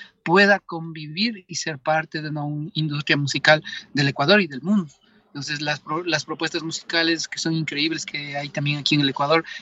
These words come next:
que viven un proceso dentro de la industria musical, que hacen giras, que están lanzando discos, que venden mer-, eh, mercadería, por ejemplo, merchandising, todo eso nos ha ayudado un montón para nosotros también ubicarnos bajo esa misma línea, ¿no?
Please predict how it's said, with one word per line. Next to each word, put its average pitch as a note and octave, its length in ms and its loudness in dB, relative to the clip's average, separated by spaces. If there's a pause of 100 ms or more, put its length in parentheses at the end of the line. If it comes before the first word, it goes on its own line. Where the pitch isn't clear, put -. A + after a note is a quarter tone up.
(100)
que D#3+ 140 6
viven G#3+ 320 6
un F3 100 4
proceso D3+ 640 -4 (280)
dentro E3+ 260 4
de D#3 60 2
la D3 80 0
industria C#3+ 380 -4
musical, C#3 480 0
que E3 100 2
hacen D#3+ 260 2
giras, C#3+ 440 -6
que - 100 -14
están E3 180 2
lanzando D3+ 500 -4
discos, C#3 600 -10 (220)
que E3 80 4
venden D#3 400 2
mer-, D3 160 0 (180)
eh, C#3+ 540 -2
mercadería, C#3+ 720 4
por C#3 140 -10
ejemplo, C#3 420 -4
merchandising, C#3 1080 0
todo E3 260 0
eso E3+ 280 -4 (340)
nos E3+ 140 2
ha F3 40 4
ayudado F3+ 280 4
un F#3 80 0
montón E3 340 -2
para D#3 180 0
nosotros D#3+ 540 -2
también F3 340 2
ubicarnos D#3+ 680 0 (220)
bajo D3 280 2
esa C#3+ 180 -2
misma C#3+ 360 0
línea, C#3+ 360 2
¿no? A2+ 220 -4